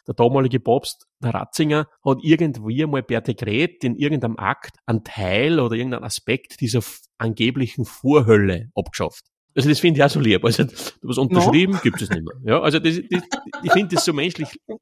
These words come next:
Speaker 1: sympathisch, ja, also durchaus. Also da gibt's dieses Ritual und die wilde Horde und der mächtig und, aber
Speaker 2: Aber
Speaker 1: das mit den Windeln war dann doch ein
Speaker 2: Mhm.
Speaker 1: bisschen blöd, ja. Und jetzt, jetzt sagen wir, Windeln sind ausgenommen. Also das finde ich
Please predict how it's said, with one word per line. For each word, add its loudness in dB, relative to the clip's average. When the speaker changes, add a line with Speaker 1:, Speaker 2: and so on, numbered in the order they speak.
Speaker 1:
sympathisch, -2
ja, -2
also -4
durchaus. -2
Also 4
da 0
gibt's 0
dieses 0
Ritual -2
und -4
die -2
wilde 6
Horde 6
und -2
der -4
mächtig -2
und, -4
aber 0
Speaker 2:
Aber 2
Speaker 1:
das 0
mit 4
den 6
Windeln 4
war 0
dann 0
doch 2
ein 2
Speaker 2:
Mhm. 2
Speaker 1:
bisschen -2
blöd, 0
ja. 4
Und 4
jetzt, 0
jetzt 2
sagen 4
wir, -2
Windeln 2
sind 2
ausgenommen. -4
Also -4
das 0
finde -2
ich -6